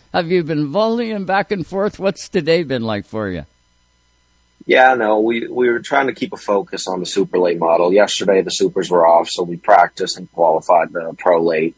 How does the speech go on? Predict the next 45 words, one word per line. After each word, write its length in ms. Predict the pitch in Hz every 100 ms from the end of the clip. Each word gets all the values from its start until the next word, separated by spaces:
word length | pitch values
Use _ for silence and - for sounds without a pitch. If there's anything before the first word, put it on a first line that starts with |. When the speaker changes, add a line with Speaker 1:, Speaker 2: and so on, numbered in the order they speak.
| -
Speaker 2:
But, 200 | 90 82
uh, 220 | 80 76 - _ _ -
that's 220 | 110 107
really 280 | 120 120 113
supposed 300 | - 113 -
to 60 |
be 80 | 104
a 60 | 92
backup 460 | 95 95 101 98
car, 360 | - 95 95 92
and 80 | 90
I 80 |
know 240 | 92 92 92
tomorrow's, 920 | 92 90 87 90 90 87 87 85 -
or 280 | 104 101 92
Tuesday's 500 | - 113 95 98 95
A 120 | 95
S 120 | 90
A 140 | 95 92
race 320 | 90 90 -
is 100 | 87
gonna 200 | 95 90
be 180 | 90 82
quite 380 | - 87 82 -
interesting, 800 | 104 90 87 85 - 85 87 -
to 60 |
say 200 | - 95
the 100 | 90
least. 320 | 92 90 90 -
So 200 | 87 - _ _ -
I 60 | 123
wasn't 360 | 123 131 127 110
too 160 | 127
apt 240 | 117 110 -
to 80 |
run 240 | 104 101 95
it 160 | 90
and 260 | 92 92 90
have 280 | 90 92 87
a 60 | 85
chance 340 | 92 87 85
of 60 | -
tearing 360 | 90 85 82
it 80 | 78
up. 280 | 78 78